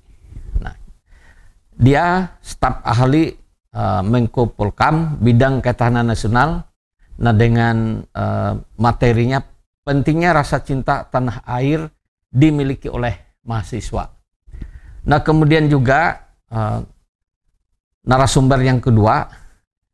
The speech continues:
yaitu Bapak Doktor Insinyur Willy Midel Yosep M M. Beliau itu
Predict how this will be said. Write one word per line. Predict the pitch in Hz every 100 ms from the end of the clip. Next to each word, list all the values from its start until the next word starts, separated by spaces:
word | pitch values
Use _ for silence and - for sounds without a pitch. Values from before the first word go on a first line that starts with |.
| _ _
yaitu | 110 117 120 117 -
Bapak | 107 113 - 113 110 120
Doktor | 120 - - 135 117 - 127
Insinyur | 131 - 131 131 123 104 - - - - _ -
Willy | 107 117 131 120 107 92 -
Midel | 120 117 117 113 120
Yosep | 120 - 101 -
M | - 92 -
M. | 139 175 196 180 _ _ _ _ _ _ - -
Beliau | 117 123
itu | 110 113 165 165